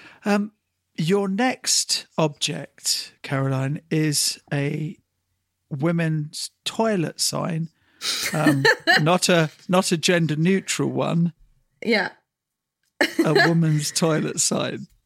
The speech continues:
Speaker 1: Tell
Speaker 2: Yeah.
Speaker 1: us why you've
Speaker 2: Well,
Speaker 1: chosen
Speaker 2: actually,
Speaker 1: this.
Speaker 2: that is very interesting, 'cause what would a gender neutral toilet sign look like?
Speaker 1: Well, quite. I, I, I know what it, uh, well, because you've,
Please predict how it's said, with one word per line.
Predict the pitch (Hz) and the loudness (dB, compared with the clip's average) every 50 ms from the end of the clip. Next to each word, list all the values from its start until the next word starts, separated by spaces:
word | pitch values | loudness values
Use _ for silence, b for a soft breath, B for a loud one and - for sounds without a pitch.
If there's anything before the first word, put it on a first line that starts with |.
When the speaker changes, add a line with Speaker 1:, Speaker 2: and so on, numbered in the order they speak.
| _ - | _ -4
Speaker 1:
Tell | - - 240 | 0 2 4
Speaker 2:
Yeah. | 269 285 | 4 4
Speaker 1:
us | 220 - - | 4 2 2
why | 185 170 160 | 2 2 4
you've | 165 | 4
Speaker 2:
Well, | 165 311 | 4 2
Speaker 1:
chosen | 311 - 349 - 156 - - - | 4 2 2 2 4 2 2 2
Speaker 2:
actually, | 262 - 147 | 0 0 -2
Speaker 1:
this. | - - - - - _ - 254 | -2 -4 -6 -8 -10 _ -4 0
Speaker 2:
that | 262 330 494 622 - | 2 2 2 2 0
is | 415 - | -2 0
very | - 427 403 370 339 | 2 2 2 2 2
interesting, | 339 339 359 - 285 247 - - 185 180 190 | 2 0 0 0 0 -2 0 -2 -2 -2 -2
'cause | - 262 233 233 | -2 -2 -2 0
what | 233 294 349 - - | 0 0 0 0 0
would | 381 392 | -2 -2
a | 381 | -2
gender | 320 - 285 269 269 262 269 254 | 0 0 2 2 2 2 2 2
neutral | 240 247 240 - - 262 240 | 0 0 -2 -2 -4 -4 -4
toilet | 240 - 247 233 220 - | 0 0 0 0 -2 -2
sign | - - 220 220 214 | -2 -2 0 2 2
look | 214 247 247 - - | 2 2 0 -2 -6
like? | - - - - - - - - - _ _ _ _ _ _ _ _ _ _ _ _ _ _ _ _ _ _ _ _ _ _ _ _ _ - | -10 -8 -8 -8 -8 -10 -16 -20 -20 _ _ _ _ _ _ _ _ _ _ _ _ _ _ _ _ _ _ _ _ _ _ _ _ _ -10
Speaker 1:
Well, | - 139 139 135 127 117 - | -4 -2 0 0 0 -2 -6
quite. | - - 156 147 139 131 131 - - _ | -4 0 0 2 2 0 -4 -8 -6 _
I, | 156 147 - - | -2 -2 0 0
I, | - 160 - - 151 | -2 -2 0 0 0
I | 147 | 0
know | 147 151 165 170 165 | 2 2 2 2 2
what | 143 139 143 143 | 2 2 0 0
it, | 147 - - - | 0 -2 -4 -6
uh, | - - - - - | -8 -8 -10 -14 -12
well, | 151 160 147 147 131 | -4 0 0 0 0
because | 143 135 - 143 131 120 | 0 -2 -2 -2 -2 0
you've, | 139 135 120 131 | -2 -2 -4 -8